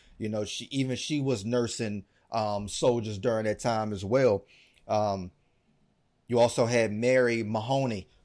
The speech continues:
who is considered, you know, the first, uh, licensed nurse, first African-American licensed nurse here in the, in America. Um,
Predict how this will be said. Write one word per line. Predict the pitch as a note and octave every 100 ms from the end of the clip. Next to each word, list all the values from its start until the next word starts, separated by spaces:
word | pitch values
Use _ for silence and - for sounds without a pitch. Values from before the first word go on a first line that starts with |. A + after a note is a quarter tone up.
| -
who | A#2 A2+
is | A2 G#2
considered, | - G#2 - C#3+ A#2+ A2 - _
you | A#2
know, | A2+ A2
the | G2+
first, | - C3+ B2 - - - _ _ A2+
uh, | G#2+ G2+
licensed | G#2+ B2+ D3 C#3+ C3+ G#2
nurse, | A2 G#2+ F#2+ - - _ _ -
first | C#3 B2+ -
African-American | B2+ - A#2+ A#2+ A#2+ A2+ A2+
licensed | B2 B2+ A2+ G2
nurse | A2 G#2 -
here | A2 G#2
in | G2 G2+
the, | G2+ G2
in | A#2 G2+
America. | G2+ G#2+ G2 G#2 F2+ - _ -
Um, | - G2+ F#2+ F2+